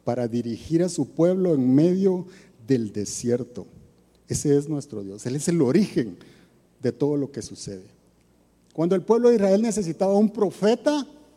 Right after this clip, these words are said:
el Señor respondió la oración de Ana, una mujer estéril, dándole vida al que vendría a ser el profeta de Israel. Cuando Israel más necesitaba un profeta,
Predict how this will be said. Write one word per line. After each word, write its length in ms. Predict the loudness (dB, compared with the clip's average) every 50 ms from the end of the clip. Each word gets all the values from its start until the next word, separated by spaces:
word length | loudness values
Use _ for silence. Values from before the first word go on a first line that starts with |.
| _ _ _ _ _ -8
el 100 | -6 -4
Señor 300 | -2 0 2 2 4 4
respondió 720 | 4 2 0 -2 -4 -4 -2 -2 -2 -2 -2 0 2 2
la 140 | 2 2 0
oración 480 | 0 0 0 -2 0 0 0 0 2 2
de 180 | 0 -2 -2 -2 -4
Ana, 340 | -4 -2 -2 -2 -4 -6 -10 -16 -8 -2
una 180 | 2 2 4 4
mujer 280 | 4 4 2 2 2
estéril, 760 | 0 0 -2 -6 -8 -2 2 4 4 6 4 4 2 0 0 -2 -6 -12 -20 -20 _ _ _ _ _ _ _ _ _ _ _ _ _
dándole 540 | -8 -4 -4 -2 -2 0 0 0 0 0 -4
vida 500 | -4 -4 -2 0 0 0 0 -2 -4 -8 -14 -18 -12 -8
al 180 | -6 -6 -6 -4
que 140 | -4 -6 -4
vendría 420 | -4 -4 -4 -2 -2 0 0 0
a 60 | 0
ser 260 | -2 -2 -2 -2 -4 -6 -6 -2
el 180 | 0 0 0 -2
profeta 1040 | -2 0 0 2 0 0 -4 -8 -4 -2 0 0 -2 -2 -6 -10 -8 -8 -8 -10 -12 -12 -14 -14 -14 -16 -18 -4 2
de 460 | 2 4 4 4 0 -2 -4 -8 -10 -8
Israel. 560 | -6 -6 -4 -2 -4 -2 -2 -4 -6 -8 -10 -16 -8 _
Cuando 320 | 0 0 2 2 2 2
Israel 340 | 2 2 2 2 2 2 2
más 280 | 2 0 0 -2 -2
necesitaba 720 | -2 -2 -4 -4 -6 -10 -10 -8 -6 -6 -4 -4 -6 -8 -10 -16 -20 _ _ _ _ _ -8
un 120 | -8 -8 -6
profeta, 520 | -6 -8 -8 -8 -10 -16 -16 -18 -20